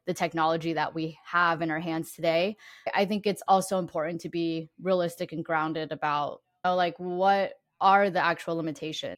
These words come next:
Great. So smart contracts, people talk about smart contracts or law, and that sounds great. And from a theoretical perspective, I'm totally on board.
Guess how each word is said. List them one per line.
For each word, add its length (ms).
Great. 360
So 160
smart 380
contracts, 600
people 200
talk 220
about 240
smart 300
contracts 500
or 140
law, 500
and 340
that 120
sounds 300
great. 640
And 420
from 180
a 60
theoretical 480
perspective, 580
I'm 220
totally 440
on 160
board. 420